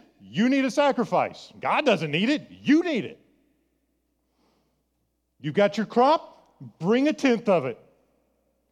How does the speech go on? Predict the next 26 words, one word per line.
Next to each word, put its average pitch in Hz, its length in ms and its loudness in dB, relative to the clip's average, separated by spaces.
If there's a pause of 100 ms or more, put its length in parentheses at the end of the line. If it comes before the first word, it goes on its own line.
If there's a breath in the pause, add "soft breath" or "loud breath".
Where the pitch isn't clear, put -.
(200)
Not 220 240 0
because 247 320 -2
God 208 320 2
needs 185 460 -4
it, 143 240 -8 (480)
but 156 60 -6
because 160 440 -4
you 277 200 2
need 180 420 -2 (360 soft breath)
reminders 160 1080 -2 (160 soft breath)
that 165 140 -8
you 156 160 -4
depend 147 840 -6
on 101 360 -8
him. 87 280 -20 (1900)
You 151 120 -8
got 190 180 0
your 196 60 -2
best 214 420 -2
lamb? 233 460 0 (1000)
Bring 147 400 -4
it. 90 180 -10 (1500)
But 170 100 -14
God, 262 380 0
God, 277 260 2
God, 294 540 2